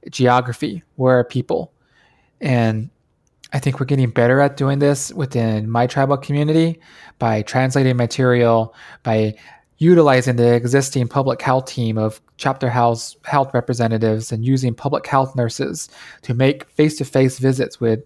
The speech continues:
community elders in a safe manner and to educate them on what they need to be doing,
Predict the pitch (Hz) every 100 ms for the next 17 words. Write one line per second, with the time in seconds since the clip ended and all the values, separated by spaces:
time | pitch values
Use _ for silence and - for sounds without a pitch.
0 | _ - 131 131 120 113 120 120 113 -
1 | 143 113 104 - 127 - 120 120 110 107
2 | - - - 131 127 135 127 123 123 127
3 | 123 117 110 113 123 131 120 113 120 117
4 | 110 120 117 180